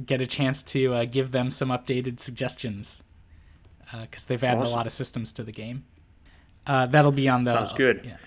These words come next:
Speaker 2: Yeah, no, it's, it's, um, I, I think that they're, they're clearly one of the, one of the more, I wouldn't say fledgling, but
Speaker 1: Mm-hmm.
Speaker 2: not, not, not maybe the, not maybe the most out there, but from my experience, one of the,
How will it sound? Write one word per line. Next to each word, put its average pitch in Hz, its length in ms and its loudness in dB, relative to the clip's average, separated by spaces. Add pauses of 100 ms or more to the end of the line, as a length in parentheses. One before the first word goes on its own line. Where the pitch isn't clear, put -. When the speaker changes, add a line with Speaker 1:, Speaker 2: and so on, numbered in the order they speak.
(120)
Speaker 2:
Yeah, 135 260 12
no, 139 160 8
it's, 135 200 6
it's, 135 220 2
um, 127 380 2 (100)
I, 120 120 4
I 120 60 0
think 120 200 -2
that 117 120 -6
they're, 123 140 8
they're 127 180 4
clearly 117 280 2
one 101 200 -2
of 95 140 -6
the, 92 200 -6 (420)
one 123 400 2
of 123 160 2
the 117 60 0
more, 104 420 2 (240)
I 113 60 0
wouldn't 110 200 -2
say 101 160 -2
fledgling, 123 680 -2 (280)
but 95 340 -4
Speaker 1:
Mm-hmm. - 320 -12
Speaker 2:
not, 110 220 2
not, 123 240 4
not 135 260 2
maybe 135 220 4
the, 117 80 2
not 143 320 4
maybe 165 160 2
the 120 100 0
most 110 380 -2
out 95 300 -2
there, 131 160 2
but 107 400 -2
from 107 160 -6
my 110 180 2
experience, 98 560 -4
one 101 160 -4
of 98 140 -4
the, 95 260 -2